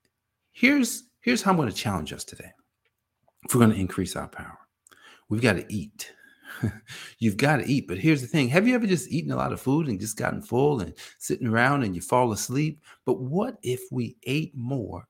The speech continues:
of the word, the word of God? You know, if we're gonna increase our power, we gotta increase our faith.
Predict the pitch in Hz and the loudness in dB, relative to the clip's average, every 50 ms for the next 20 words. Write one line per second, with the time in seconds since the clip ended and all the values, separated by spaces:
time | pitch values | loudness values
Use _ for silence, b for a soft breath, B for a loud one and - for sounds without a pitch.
0 | _ - 104 101 98 98 98 92 _ _ - 95 92 90 87 87 85 85 85 82 | _ -6 -4 -2 -2 -4 -6 -10 _ _ -6 -4 -4 -4 -4 -6 -8 -8 -8 -8
1 | 85 85 80 78 71 - _ _ _ - _ _ _ _ - 87 - 90 92 92 | -8 -8 -10 -12 -14 -16 _ _ _ -20 _ _ _ _ -8 -6 -4 -2 -2 -2
2 | 90 87 87 - - 78 76 73 73 - _ B B B B B B B B 101 | -2 -4 -8 -8 -12 -10 -10 -12 -12 -16 _ B B B B B B B B -2
3 | 95 87 78 76 80 - _ B B B B B - 113 107 - 127 113 135 123 | -2 -2 -4 -6 -10 -14 _ B B B B B -2 -2 2 2 2 4 4 4
4 | 110 95 - 120 110 - - 110 - - 117 104 101 87 85 82 78 78 80 - | 2 2 0 -2 -2 0 0 -4 -2 0 0 0 2 0 -2 -4 -4 -6 -8 -8
5 | - 85 78 - 95 92 - - 82 82 76 82 - | -8 -8 -4 -2 -2 -2 0 -2 -2 -2 -2 -4 -8